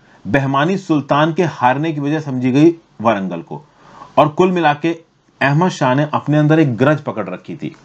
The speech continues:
कि भाई, इस वारंगल को हराऊंगा, ये धोखेबाज है। और इसी वेंजेंस को, इसी बदले की आग को बुझाने के लिए समय पड़ने पे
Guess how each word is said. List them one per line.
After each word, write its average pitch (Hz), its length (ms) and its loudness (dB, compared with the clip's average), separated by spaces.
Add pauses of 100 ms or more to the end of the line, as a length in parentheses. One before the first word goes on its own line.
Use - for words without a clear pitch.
(220)
कि 143 60 4
भाई, 151 240 0 (100)
इस 175 160 -6
वारंगल 131 520 0
को 156 120 -2
हराऊंगा, 110 380 0
ये 131 160 2
धोखेबाज 76 540 -8
है। 76 80 -10 (520)
और 156 200 4
इसी 160 220 -2
वेंजेंस 143 460 0
को, 101 340 -4
इसी 190 260 2 (240)
बदले 147 340 4
की 156 140 2
आग 139 140 4
को 139 160 -4
बुझाने 117 380 0
के 117 140 -2
लिए 98 200 -4 (600)
समय 165 340 2
पड़ने 139 320 0
पे 104 120 -8